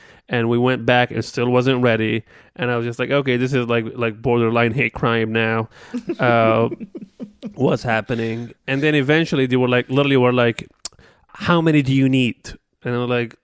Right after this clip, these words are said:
"Uh, five. Give us five of those." And they literally just went to the back and, like, I think made five of them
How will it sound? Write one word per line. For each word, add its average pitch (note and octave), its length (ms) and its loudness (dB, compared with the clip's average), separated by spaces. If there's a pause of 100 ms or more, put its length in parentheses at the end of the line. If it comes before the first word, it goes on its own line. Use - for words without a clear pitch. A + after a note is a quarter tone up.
(400)
"Uh, A#2+ 420 -2 (160)
five. - 880 -2 (320)
Give B2+ 140 2
us A#2+ 180 0
five A#2 420 2
of A2+ 140 -6
those." G#2+ 480 -2 (560)
And F#3+ 180 2
they A3+ 120 4
literally G#3+ 280 2
just A3 200 2
went D#3+ 320 2
to E3+ 60 -2
the D3 120 2
back C#3+ 320 2
and, B2 120 0
like, A#2+ 200 0
I C3 160 0
think D3 360 -2
made C3+ 320 2
five C3 480 2
of D3+ 140 -2
them D#3+ 460 0